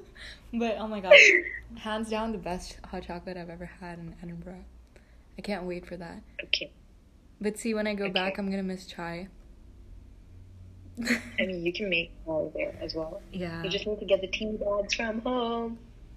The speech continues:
Speaker 1: Yes, we do. I do. <laughs> I can't wait
Speaker 2: Yeah,
Speaker 1: for you
Speaker 2: not
Speaker 1: to make
Speaker 2: me.
Speaker 1: me filter coffee. Do you know how to?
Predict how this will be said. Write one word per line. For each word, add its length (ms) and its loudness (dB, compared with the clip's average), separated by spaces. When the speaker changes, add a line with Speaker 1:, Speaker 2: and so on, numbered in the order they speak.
Speaker 1:
Yes, 520 -10
we 100 -6
do. 300 -10
I 160 0
do. 320 -4
<laughs> 80 -2
I 100 6
can't 280 4
wait 120 6
Speaker 2:
Yeah, 120 6
Speaker 1:
for 60 4
you 60 4
Speaker 2:
not 100 6
Speaker 1:
to 80 4
make 240 2
Speaker 2:
me. 80 -2
Speaker 1:
me 20 -2
filter 360 0
coffee. 460 -4
Do 100 4
you 60 4
know 120 2
how 200 0
to? 240 -4